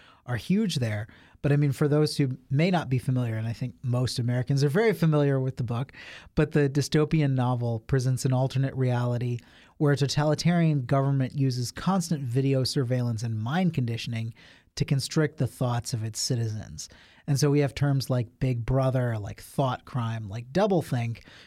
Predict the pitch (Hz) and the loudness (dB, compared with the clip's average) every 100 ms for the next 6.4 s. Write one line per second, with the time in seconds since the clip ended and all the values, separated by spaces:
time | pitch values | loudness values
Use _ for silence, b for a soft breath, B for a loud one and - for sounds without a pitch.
0 | B 147 139 - - 143 147 143 143 131 | B -2 -2 -6 -4 2 2 4 2 2
1 | 135 127 123 139 208 151 117 113 - 139 | 0 0 0 0 2 0 -2 -4 -2 0
2 | 127 123 123 117 120 120 127 143 147 127 | 2 0 0 0 0 0 2 2 2 0
3 | - - - - 151 131 131 131 - 123 | -4 -8 -8 -2 0 0 0 -2 -2 -6
4 | - 135 120 113 110 120 - 117 123 127 | -4 -2 -2 -2 -4 -6 -6 -8 -6 -8
5 | - - B B B B 151 139 - 147 | -10 -18 B B B B 0 0 0 0
6 | 147 120 - | 0 0 -6